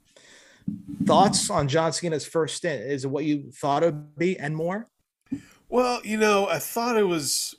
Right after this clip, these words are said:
Speaker 2: I guess w-, w-, the ones, the parts, like, I saw John Cena wrestle in, like, little bits, was apparently now it looks like it was part two of his career. I didn't even, I thought the whole thug thing was his whole career.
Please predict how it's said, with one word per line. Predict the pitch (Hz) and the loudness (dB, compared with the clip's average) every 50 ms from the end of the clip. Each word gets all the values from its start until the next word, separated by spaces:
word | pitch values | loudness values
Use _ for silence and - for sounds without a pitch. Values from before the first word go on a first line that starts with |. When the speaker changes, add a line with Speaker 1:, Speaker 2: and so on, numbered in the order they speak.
| _ | _
Speaker 2:
I | - 143 143 | -4 -4 0
guess | 139 202 214 214 - - | 2 2 2 2 2 -2
w-, | - - - 131 135 160 - - | -4 -8 -10 -8 -6 -6 -6 -8
w-, | 131 139 147 | -12 -14 -12
the | - 135 147 131 | -8 -6 -6 -2
ones, | 127 156 175 185 175 - | 0 0 0 0 -2 -8
the | - 127 | -12 -12
parts, | - - - 170 185 - - | -6 -2 0 0 0 0 -2
like, | - 139 127 | -4 -4 -2
I | 127 113 110 | -2 -4 -4
saw | - - - - 135 127 127 131 123 | -4 -6 -6 -4 -2 0 2 0 0
John | 113 120 120 120 117 | 0 -2 -2 -2 -2
Cena | 113 - 131 120 110 101 | -4 -6 -6 -6 -4 -4
wrestle | 107 123 117 - - 151 151 | -4 -4 -4 -4 -6 -6 -4
in, | 151 151 156 143 | -4 -4 -4 -4
like, | 127 117 113 - - | -6 -6 -6 -8 -8
little | 101 110 117 127 123 | -8 -6 -6 -6 -6
bits, | 127 151 147 151 151 - - - _ _ - - - - - _ _ _ - | -4 -4 -4 -4 -6 -12 -18 -18 _ _ -20 -20 -20 -20 -20 _ _ _ -6
was | - 131 117 110 | -4 -2 -2 -2
apparently | 110 - 127 135 135 131 120 113 | -2 0 0 2 2 2 0 0
now | 110 120 131 135 131 113 | 2 2 4 4 4 2
it | 110 | 2
looks | 104 110 107 - - | 0 -4 -4 -4 -4
like | 117 110 101 | -4 -4 -4
it | 104 104 | -6 -6
was | 101 - | -8 -6
part | - - 123 107 101 - | -2 -2 0 0 -2 -4
two | - - 160 170 156 127 | -4 0 2 2 2 2
of | 107 95 | 0 -2
his | 98 92 - | -4 -8 -8
career. | - - 95 87 87 87 87 87 87 - _ _ _ _ _ _ - - - - - - _ | -10 -12 -10 -8 -8 -6 -6 -6 -8 -10 _ _ _ _ _ _ -20 -20 -20 -20 -20 -18 _
I | - - 131 | 0 0 2
didn't | 131 139 131 117 120 | 2 2 2 2 0
even, | 113 104 110 107 107 | 0 -2 -4 -4 -2
I | 117 135 139 | 0 0 0
thought | - - 180 151 135 123 117 - - _ _ _ | 2 4 6 6 6 4 2 0 -8 _ _ _
the | - 113 | -10 -8
whole | 95 107 127 127 127 120 113 107 101 | -4 -2 -2 0 0 0 -2 -4 -6
thug | - - - - - 143 160 185 175 - - | -8 -12 -8 0 2 2 2 2 0 -4 -10
thing | - - 107 98 95 98 101 107 - | -8 -6 -6 -4 -6 -6 -10 -14 -10
was | 113 107 104 95 - | -8 -8 -8 -6 -8
his | 113 101 - | -8 -10 -6
whole | - 139 160 180 175 | -2 0 0 0 -2
career. | - - 110 90 85 82 76 - | -4 -8 -8 -8 -8 -10 -10 -12